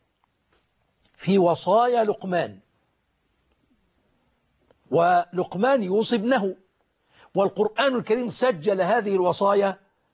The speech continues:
لتكون نبراساً يضيء لكل مسلم حياته في كل زمان ومكان. قال له إيه من ضمن ال-،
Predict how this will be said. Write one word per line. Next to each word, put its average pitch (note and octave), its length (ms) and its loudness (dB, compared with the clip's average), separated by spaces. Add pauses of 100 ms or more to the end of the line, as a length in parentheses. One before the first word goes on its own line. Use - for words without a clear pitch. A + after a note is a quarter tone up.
(340)
لتكون B3 800 0
نبراساً G3+ 580 0
يضيء G3+ 540 -4
لكل F#3 440 0
مسلم F3 400 -2
حياته C#3 600 -2
في F3+ 100 -8
كل A3 180 -2
زمان F#3 220 0
ومكان. C#3 440 -6 (1300)
قال A#3 160 0
له G3+ 100 -2
إيه G#3+ 140 2
من F3+ 160 -4
ضمن F3+ 260 -2
ال-، C#3+ 400 -12